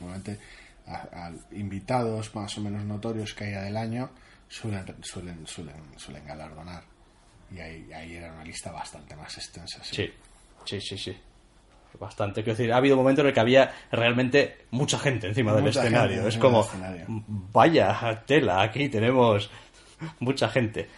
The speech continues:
Speaker 2: Pero bueno, ha estado bien, ha estado bien, ha estado recogido, ha estado entretenido, que al final es,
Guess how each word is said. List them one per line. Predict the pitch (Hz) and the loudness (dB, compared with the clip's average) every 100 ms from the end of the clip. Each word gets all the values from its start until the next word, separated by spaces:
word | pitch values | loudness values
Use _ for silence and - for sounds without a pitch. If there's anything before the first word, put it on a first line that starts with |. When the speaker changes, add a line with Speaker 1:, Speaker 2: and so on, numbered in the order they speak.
| - | -6
Speaker 2:
Pero | 117 | 2
bueno, | 131 123 | 6 6
ha | 127 | 6
estado | - 123 | 4 4
bien, | 107 95 | 4 2
ha | |
estado | 110 104 | 0 2
bien, | 104 | 0
ha | |
estado | - 113 | 2 2
recogido, | 104 107 95 139 131 | 2 -2 0 2 4
ha | 113 | 4
estado | 113 110 107 | 4 2 2
entretenido, | 104 101 98 104 135 135 - | 4 2 2 2 6 6 6
que | - | 4
al | 110 | 2
final | 110 117 113 | 4 4 4
es, | 110 | 0